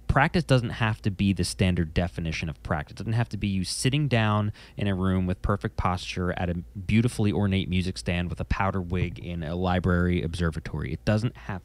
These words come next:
to be that. And that's really hard to break people of that kind of idea where it's practice doesn't have to be this predetermined, you know,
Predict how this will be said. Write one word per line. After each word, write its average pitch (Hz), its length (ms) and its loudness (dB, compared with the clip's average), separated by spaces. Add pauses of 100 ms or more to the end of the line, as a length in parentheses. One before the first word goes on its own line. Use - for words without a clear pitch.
to 82 60 -12
be - 260 -8
that. - 220 -12 (300)
And 101 80 4
that's 160 320 4
really 120 360 6
hard 117 260 6
to 95 60 0
break 82 380 0
people - 320 -6
of - 120 -14
that - 200 -10 (560)
kind 98 200 2
of 85 200 0
idea 85 540 2 (760)
where 92 140 4
it's - 80 -4
practice 104 420 2
doesn't 92 220 2
have 92 260 0
to 92 80 -2
be 87 140 2
this 85 180 -2 (460)
predetermined, 82 680 -2 (480)
you 87 160 0
know, 78 320 0